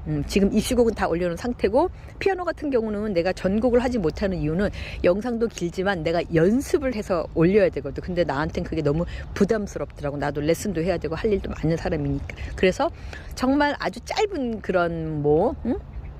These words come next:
음, 그런 부분 연습 방법 같은 건 충분히 올려줄 수 있으니까 여러분들이 우리 꼬맹이가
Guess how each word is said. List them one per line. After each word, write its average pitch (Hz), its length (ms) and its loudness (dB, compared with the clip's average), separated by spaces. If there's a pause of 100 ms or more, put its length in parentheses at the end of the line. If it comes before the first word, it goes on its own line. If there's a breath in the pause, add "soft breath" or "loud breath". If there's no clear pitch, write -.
음, 135 260 2
그런 254 280 4
부분 185 360 -4
연습 175 300 2
방법 185 300 -4
같은 - 260 -4
건 165 140 0
충분히 339 320 0
올려줄 175 280 2
수 156 140 -6
있으니까 156 420 0 (380 loud breath)
여러분들이 160 500 0 (160)
우리 175 140 0
꼬맹이가 202 480 0